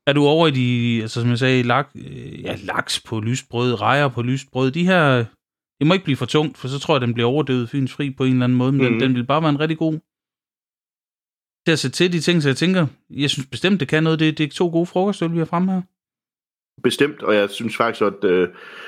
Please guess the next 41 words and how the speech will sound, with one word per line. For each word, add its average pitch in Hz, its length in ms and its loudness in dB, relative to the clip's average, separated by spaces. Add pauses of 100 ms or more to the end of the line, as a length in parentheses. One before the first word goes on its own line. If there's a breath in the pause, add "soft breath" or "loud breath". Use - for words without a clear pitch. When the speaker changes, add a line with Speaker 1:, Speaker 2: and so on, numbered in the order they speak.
(160 loud breath)
Speaker 2:
at, 104 220 0
øh, 90 220 2
Klaustaleren, 104 540 0
den 107 180 0
ville 98 160 2
også 101 120 -2
godt 101 200 0
kunne, 90 340 0
kunne 104 180 -2
gå 107 200 2
til 101 260 2
en, 90 240 -4
en 104 160 0
gang 98 160 2
aftensmad 98 440 0
af 101 80 0
mange 95 200 0
forskellige 98 280 0
slags, 95 220 0
hvor 101 160 0
folk 104 300 -2 (400)
typisk 139 320 0 (140)
tit, 113 240 0 (340)
den, 104 160 2
hvad 107 120 2
skal 104 120 -6
man 98 60 -2
sige, 110 140 0
den 107 160 2
almindelige 110 340 2
øldrikker 104 360 2
tit - 280 -4
vil 95 120 0
drikke 101 200 0
en 104 60 -4
pilsner, 110 300 -2
eller 92 140 2
måske 95 180 0
en 104 120 -2
classic, 101 300 0
ikke? 101 200 -2